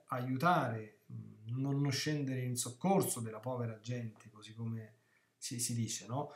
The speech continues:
Figuriamoci quando la si opprime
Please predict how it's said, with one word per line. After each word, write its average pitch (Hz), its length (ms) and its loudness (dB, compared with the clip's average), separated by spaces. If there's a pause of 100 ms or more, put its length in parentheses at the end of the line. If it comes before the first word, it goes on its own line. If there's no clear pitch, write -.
Figuriamoci 190 1400 8
quando 139 840 0 (1400)
la 113 160 -4
si - 160 0
opprime 143 680 0